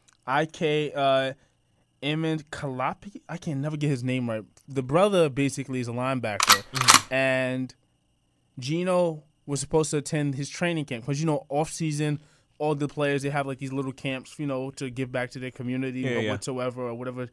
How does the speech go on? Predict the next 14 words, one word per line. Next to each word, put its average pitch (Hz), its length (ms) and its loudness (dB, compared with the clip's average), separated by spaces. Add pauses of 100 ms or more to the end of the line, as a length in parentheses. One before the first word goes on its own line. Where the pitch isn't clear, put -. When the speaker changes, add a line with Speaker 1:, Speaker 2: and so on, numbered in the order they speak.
(200)
Speaker 1:
charity 131 300 0
foundation 123 540 -4
they're 120 140 -4
involved 120 380 -2
in. 135 140 -6 (440)
And 160 480 4 (460)
Geno 175 280 2
was 185 140 4
supposed 160 260 -2
to 165 60 0
attend. 151 520 -4
Speaker 2:
Mm-hmm. 117 280 -2 (120)
Speaker 1:
However, 131 400 -2
he, 147 140 -2